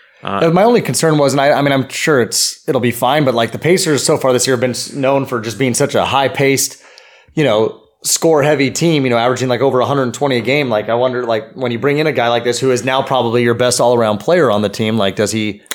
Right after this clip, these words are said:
Speaker 1: He's
Speaker 2: is that
Speaker 1: not, he's still not better than Halliburton.
Speaker 2: You
Speaker 1: He's,
Speaker 2: don't think he is?
Speaker 1: he's a better, better two-way player, but Halliburton, I
Speaker 2: Yeah.
Speaker 1: think, is, like,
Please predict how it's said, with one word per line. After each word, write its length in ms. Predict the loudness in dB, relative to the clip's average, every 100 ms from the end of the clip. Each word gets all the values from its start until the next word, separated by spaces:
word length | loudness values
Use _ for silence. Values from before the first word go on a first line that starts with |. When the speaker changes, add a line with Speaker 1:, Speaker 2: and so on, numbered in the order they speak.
| -8
Speaker 1:
He's 120 | -4
Speaker 2:
is 80 | -2
that 160 | 0 -2
Speaker 1:
not, 80 |
he's 100 | -4
still 140 | -4 -4
not 140 | -2
better 200 | -4 -6
than 220 | -6 -8
Halliburton. 440 | -8 -8 -8 -8 -4
Speaker 2:
You 40 |
Speaker 1:
He's, 60 | -2
Speaker 2:
don't 120 | 0
think 120 | 0 0
he 60 |
is? 300 | 0 -2 -8 -4
Speaker 1:
he's 120 | -2
a 80 | 0
better, 320 | 0 0 0
better 300 | -2 -2 -2
two-way 340 | 0 0 2
player, 300 | 0 -2 -2
but 120 | -2 -2
Halliburton, 460 | -2 -4 -6 -8
I 60 | -6
Speaker 2:
Yeah. 140 | -6 -6
Speaker 1:
think, 100 | -12
is, 220 | -16 -16
like, 220 | -18